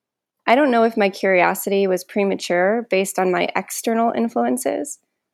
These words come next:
but I now know that this type of exploration is extremely common for young girls around this age. It wasn't long before I shared this curiosity with girlfriends, and I guess I never really thought about what they would think. I mean, I was seven.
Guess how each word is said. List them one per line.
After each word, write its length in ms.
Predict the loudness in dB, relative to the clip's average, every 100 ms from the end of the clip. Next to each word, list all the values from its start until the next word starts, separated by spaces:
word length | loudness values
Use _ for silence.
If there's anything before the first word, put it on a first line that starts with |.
| _
but 80 | -2
I 100 | 0
now 300 | 2 2 2
know 380 | 2 2 2 2
that 200 | 0 -2
this 160 | -4 -4
type 240 | -4 -2
of 120 | -2
exploration 920 | -4 -4 -6 -4 -2 -2 -4 -4 -4
is 160 | -4 -6
extremely 680 | -6 -8 -8 -4 -2 -2 -4
common 640 | -4 -4 -2 -4 -6 -10 -12
for 100 | -6
young 260 | -2 -2 -2
girls 360 | -4 -4 -4
around 260 | -8 -6 -8
this 160 | -10 -8
age. 480 | -8 -8 -14 -20 -20 _ _ _ _ _ _ _ _ _ _ _ _ _ _ -2
It 120 | 2
wasn't 300 | 4 2 0
long 240 | 2 2
before 600 | 0 -2 0 2 2 0 -6 _
I 100 | -2
shared 320 | 0 0 2
this 140 | 0 -6
curiosity 640 | -2 -2 0 -4 -4 -2
with 180 | -2 0
girlfriends, 800 | 2 2 0 -6 -8 -10 -12 -14 _ _ _ _ _
and 100 | 2
I 80 | 2
guess 200 | 4 2 2
I 60 |
never 260 | 4 4 4
really 220 | 4 2
thought 280 | 4 4 4
about 180 | 4 2
what 160 | 0
they 100 | 0
would 140 | 0 0
think. 340 | -2 -2 -4
I 100 | -2
mean, 200 | 0 0
I 80 | 0
was 140 | -2
seven. 540 | -2 0 0 0 -6